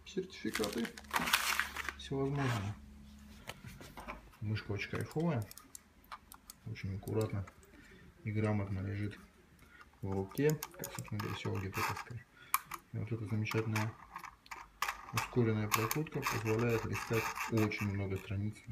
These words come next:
за очень короткое время. Помимо этого есть, пардон, две клавиши. И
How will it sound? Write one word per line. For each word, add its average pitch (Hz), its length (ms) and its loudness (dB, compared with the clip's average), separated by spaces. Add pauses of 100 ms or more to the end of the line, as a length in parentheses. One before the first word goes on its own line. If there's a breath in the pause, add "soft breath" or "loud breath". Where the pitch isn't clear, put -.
за 101 80 -2
очень 101 260 -4
короткое 101 420 0
время. 98 320 0 (720 loud breath)
Помимо 117 600 4
этого 123 280 2
есть, 120 280 4 (1300)
пардон, 101 420 0 (920 loud breath)
две 104 220 -2
клавиши. 160 600 0 (1700)
И 131 320 2